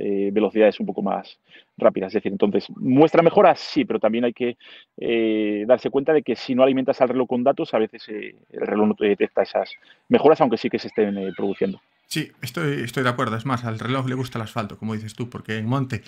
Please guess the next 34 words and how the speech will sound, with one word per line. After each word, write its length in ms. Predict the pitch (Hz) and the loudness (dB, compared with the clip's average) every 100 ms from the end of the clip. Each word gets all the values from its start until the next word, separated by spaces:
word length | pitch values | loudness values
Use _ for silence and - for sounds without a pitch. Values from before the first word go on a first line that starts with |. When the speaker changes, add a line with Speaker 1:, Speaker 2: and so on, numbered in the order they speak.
| - | -8
Speaker 1:
Sí. 180 | - 104 | -4 -2
Speaker 2:
te 240 | 87 139 127 | 2 4 4
pone 280 | 139 185 | 4 4
el 120 | 147 143 151 156 | 6 4 6 6
botas 260 | 165 143 | 6 4
más 160 | 170 151 | 4 2
por 140 | 120 | 2
los 140 | 127 123 | 0 4
suelos 380 | 156 170 180 - - - | 4 4 0 -10 -10 0
y 60 | |
en 80 | 123 | 2
cuanto 200 | 123 127 | 2 4
vas 140 | 143 | 4
al 80 | 143 | 2
asfalto 320 | 139 151 139 | 2 0 0
empieza 220 | 147 143 131 | -2 -2 -2
a 20 | |
subir, 300 | 123 123 110 | 0 -2 0
¿sabes? 280 | 127 107 - | -2 -4 -6
Porque 280 | 107 117 | -10 -4
dice, 240 | 117 110 110 | -4 -4 -10
"Ostras, 400 | 104 147 110 - 123 | -6 -4 -4 -6 -4
no, 100 | 139 | 0
Speaker 1:
Sí. 100 | 131 | 6
Speaker 2:
no 160 | 101 - | 6 6
corre 180 | 147 | 2
tan 220 | 139 120 131 | 2 0 0
lento", 240 | 127 120 | 0 0
¿no? 80 | 147 | 0
<laughs> 240 | - 123 | 0 -2
Claro, 160 | 151 113 | 0 0
es 120 | 107 | 0
que, 100 | |
es 40 | 120 | -2